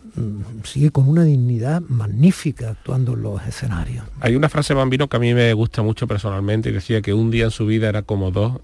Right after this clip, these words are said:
Speaker 2: en la del resto de las personas, ¿no? Y cada vez que conozco más del personaje lo voy entendiendo. Creo que él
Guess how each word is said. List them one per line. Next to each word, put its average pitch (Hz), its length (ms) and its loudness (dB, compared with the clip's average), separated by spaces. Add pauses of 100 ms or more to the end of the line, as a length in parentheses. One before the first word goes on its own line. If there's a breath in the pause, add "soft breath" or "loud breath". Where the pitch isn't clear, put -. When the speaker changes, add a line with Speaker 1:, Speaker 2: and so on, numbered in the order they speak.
Speaker 2:
en 104 160 2
la 95 140 2
del 92 180 2
resto 104 260 -2
de 98 100 0
las 90 140 0
personas, 87 500 -2
¿no? 123 140 -4 (560 soft breath)
Y - 100 0
cada 98 200 4
vez 110 100 4
que - 80 -4
conozco 131 320 2
más 123 160 2
del 123 140 0
personaje 120 580 0
lo 113 120 2
voy 107 180 2
entendiendo. 98 640 0
Creo 104 220 0
que 104 180 0
él 120 160 0